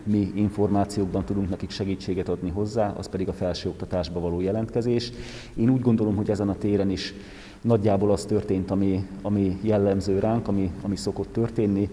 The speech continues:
hogy, ö, nagyon nagy arányban jelentkeznek a tanítványaink a, a felsőoktatásba, egyetemekre, főiskolákra.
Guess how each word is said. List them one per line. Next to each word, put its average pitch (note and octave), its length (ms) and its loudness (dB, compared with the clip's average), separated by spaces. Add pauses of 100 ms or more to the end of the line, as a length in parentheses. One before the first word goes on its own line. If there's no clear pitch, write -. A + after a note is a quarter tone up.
(680)
hogy, G2+ 320 2
ö, G2 400 4
nagyon A2+ 280 2
nagy A#2+ 140 2
arányban G#2+ 380 2
jelentkeznek G2 600 -2
a F#2 220 -2 (120)
tanítványaink F#2+ 720 0
a, F#2 240 -2 (340)
a F#2+ 240 -2
felsőoktatásba, F#2 1000 -2
egyetemekre, F#2 500 -2
főiskolákra. G#2 840 0